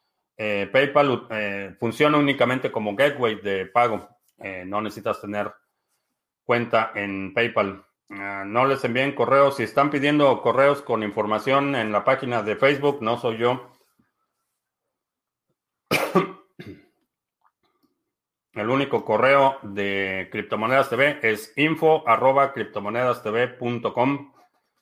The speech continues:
Cualquier otro correo electrónico es un correo falso. No confíes.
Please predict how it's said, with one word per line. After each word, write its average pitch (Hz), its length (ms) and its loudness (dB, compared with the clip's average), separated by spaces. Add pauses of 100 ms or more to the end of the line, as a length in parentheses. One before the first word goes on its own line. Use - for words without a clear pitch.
(140)
Cualquier 107 380 0
otro 113 240 0
correo 113 180 2
electrónico 123 560 2
es 107 80 -4
un 113 160 -4
correo 104 300 -2
falso. 117 680 -2
No 104 560 -4
confíes. 107 720 -2